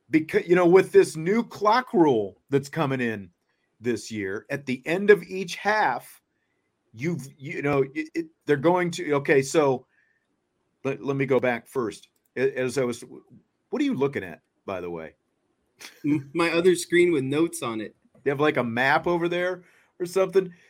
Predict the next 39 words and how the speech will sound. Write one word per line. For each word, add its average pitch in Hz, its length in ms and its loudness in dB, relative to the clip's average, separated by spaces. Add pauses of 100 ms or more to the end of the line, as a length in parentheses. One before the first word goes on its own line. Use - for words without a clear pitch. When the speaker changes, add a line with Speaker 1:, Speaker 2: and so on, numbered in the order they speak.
(440)
Speaker 1:
So 175 500 4 (2250)
they're 156 140 2
going 190 340 4
o-, 175 220 0
on 160 220 2
first 233 400 0
downs, 143 720 2 (180)
they're 135 140 0
gonna 147 140 0
spot 190 420 0
the 185 80 2
ball 156 480 2
and 143 100 -8
the 143 60 -4
clock 170 320 0
is 147 100 -4
gonna 156 200 -2
keep 151 240 -6
running. 117 360 -4
It's - 160 -10
not 175 180 -6
gonna - 140 -2
be 170 180 0
like, 156 320 0
you 156 60 -8
know, 139 180 -4
what, 147 320 -8
what 143 240 -2
we've 135 200 -10
been 135 160 -4
used 175 300 -8
to 123 180 -2
in 120 100 -4
college 139 380 -2
football 120 360 -2
where 120 120 -2
the 107 80 -6
clock - 300 -2
stops, - 580 -4